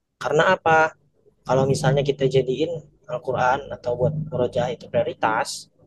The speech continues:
itu bener-bener nanti waktunya tuh berkah.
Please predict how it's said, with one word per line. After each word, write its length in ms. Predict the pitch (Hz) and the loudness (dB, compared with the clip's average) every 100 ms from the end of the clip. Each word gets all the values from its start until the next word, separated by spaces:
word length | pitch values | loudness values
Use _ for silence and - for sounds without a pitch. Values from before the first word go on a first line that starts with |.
| _ _ _ _ _ | _ _ _ _ _
itu 140 | _ - | _ -4
bener-bener 600 | 151 143 - 123 170 196 - _ _ _ _ _ _ _ - | -2 -4 -6 -2 -2 -2 -8 _ _ _ _ _ _ _ -12
nanti 480 | 127 - 196 214 - _ _ _ _ _ - | -12 -4 -2 -2 -6 _ _ _ _ _ -4
waktunya 400 | 143 - 151 165 | -4 -2 -10 -4
tuh 120 | 180 | 0
berkah. 320 | 180 - 147 | -2 0 -2